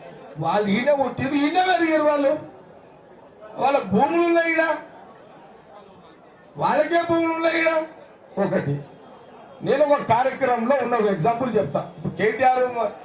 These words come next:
చిన్న శ్రీశైలం వాళ్ళిద్దరు బ్లేమ్ చేస్తున్నారు కాబట్టి ఒక ఉదాహరణ చెప్తున్నాను మీకు. నేను ఒక కార్యక్రమంలో ఒక కార్యక్రమం చేస్తున్నా,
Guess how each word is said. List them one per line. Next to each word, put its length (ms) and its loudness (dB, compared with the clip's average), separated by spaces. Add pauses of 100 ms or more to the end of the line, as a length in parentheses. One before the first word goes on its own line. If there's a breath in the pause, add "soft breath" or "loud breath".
(220)
చిన్న 200 -2
శ్రీశైలం 840 0
వాళ్ళిద్దరు 360 0
బ్లేమ్ 280 2
చేస్తున్నారు 400 2
కాబట్టి 220 -4
ఒక 80 0
ఉదాహరణ 400 2
చెప్తున్నాను 380 -4
మీకు. 160 -16 (680)
నేను 200 0
ఒక 160 0
కార్యక్రమంలో 720 0
ఒక 80 0
కార్యక్రమం 600 -2
చేస్తున్నా, 360 -6